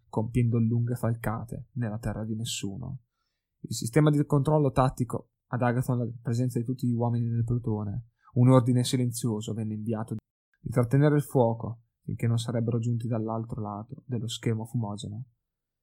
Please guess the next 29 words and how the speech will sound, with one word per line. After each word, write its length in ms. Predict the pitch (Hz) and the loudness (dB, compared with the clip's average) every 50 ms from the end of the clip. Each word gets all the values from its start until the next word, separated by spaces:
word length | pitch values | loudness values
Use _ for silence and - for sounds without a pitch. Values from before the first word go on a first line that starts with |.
| _ _ _ | _ _ _
Entrò 300 | 131 123 123 151 151 156 | 2 4 6 8 8 8
nella 200 | 151 151 147 143 | 10 8 6 4
foschia 380 | - 156 143 - - 170 156 | 4 0 -2 2 4 4 6
densa 320 | 143 127 160 156 143 - 156 | 8 8 8 6 6 4 2
e 40 | 139 | 2
biancastra, 760 | 147 143 143 147 - 113 113 113 117 - - - 120 120 - - _ _ _ _ _ | 2 0 0 -2 -2 -2 -2 -4 -6 -8 -10 -10 -12 -12 -12 -16 _ _ _ _ _
che 100 | - - | -2 0
rese 220 | 120 120 123 135 | 2 4 4 4
inutili 360 | 127 135 143 139 - 139 131 | 4 4 4 2 2 0 0
i 20 | 131 | 0
sensori 420 | 131 135 135 123 - 143 127 131 | -2 -4 -4 -2 0 0 2 2
dell'armatura. 720 | 123 123 123 120 131 127 127 131 - 113 107 107 104 104 107 131 - _ _ _ _ _ _ _ _ _ _ _ _ _ _ | 2 0 0 -2 -2 -2 -2 -2 -2 -4 -6 -6 -6 -8 -10 -10 -14 _ _ _ _ _ _ _ _ _ _ _ _ _ _
Non 180 | - - - 117 | -10 -6 -4 -4
si 160 | 117 - 127 | -2 -4 -2
fermò, 440 | - - 120 120 117 113 101 101 - - _ _ _ _ | -2 0 0 0 0 -2 -4 -6 -10 -16 _ _ _ _
continuando 640 | _ - 113 110 117 - 117 113 117 113 113 113 120 | _ -8 -8 -6 -6 -6 -4 -2 -2 -2 -2 -2 -4
a 80 | 113 | -6
correre, 580 | 113 - - 107 104 - - - 120 123 131 - _ _ _ _ _ _ _ | -6 -6 -6 -6 -6 -8 -10 -10 -12 -12 -14 -14 _ _ _ _ _ _ _
portando 380 | - - - - - 127 127 127 | -8 -8 -2 0 2 4 4 6
in 100 | 123 123 | 4 4
avanti 300 | 123 131 139 131 - 123 | 4 4 2 2 2 0
la 100 | 123 120 | 0 0
pistola 420 | - 120 - - - 143 131 120 | 0 -4 -2 0 0 2 2 2
pronto 280 | - 147 147 135 - 143 | 2 2 2 2 2 -2
a 20 | |
sparare. 580 | - - - 135 117 98 98 98 - - 131 - _ _ _ _ _ _ _ _ _ _ _ | -2 -2 -2 -2 -2 -4 -6 -8 -10 -12 -12 -14 _ _ _ _ _ _ _ _ _ _ _
Quando 260 | _ - - 110 110 | _ -6 -4 -4 -2
ne 80 | 104 104 | -4 -4
uscì, 320 | 104 110 - - - 123 | -6 -8 -8 -4 -2 -2